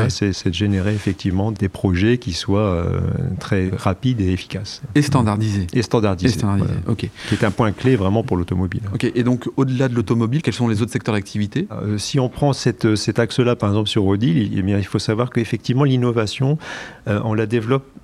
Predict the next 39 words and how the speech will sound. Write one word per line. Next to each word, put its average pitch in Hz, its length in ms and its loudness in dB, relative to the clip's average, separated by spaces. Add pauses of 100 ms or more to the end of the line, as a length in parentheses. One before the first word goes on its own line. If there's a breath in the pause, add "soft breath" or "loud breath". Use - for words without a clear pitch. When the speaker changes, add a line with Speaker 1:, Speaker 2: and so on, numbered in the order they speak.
(160)
Speaker 2:
très - 160 2
souvent 135 400 2
au 117 160 0
départ 113 300 2
avec 104 240 0
l'automobile, 95 520 0
parce 101 200 -2
Speaker 1:
Mhm. - 20 -8
Speaker 2:
que 107 80 0
c'est - 140 -2
effectivement 104 420 0
un 101 80 2
secteur 110 460 -2
qui - 140 -6
est - 20 -2
vraiment 98 280 -2
toujours 98 320 0
à 90 40 2
la 92 140 0
pointe, 120 360 0
qui - 100 -6
est 95 40 0
toujours 95 340 0
exigeant, 104 640 0
qui, 95 260 -4 (380 loud breath)
qui 104 160 0
attend 101 260 0
toujours 101 420 0
des 92 120 0
gains 95 160 0
de 92 60 -2
performance, 104 640 0
de 107 40 0
productivité, 95 760 0
et 98 40 0
cetera. 110 500 0
Et - 20 0
donc 95 200 -2
c'est, - 140 -6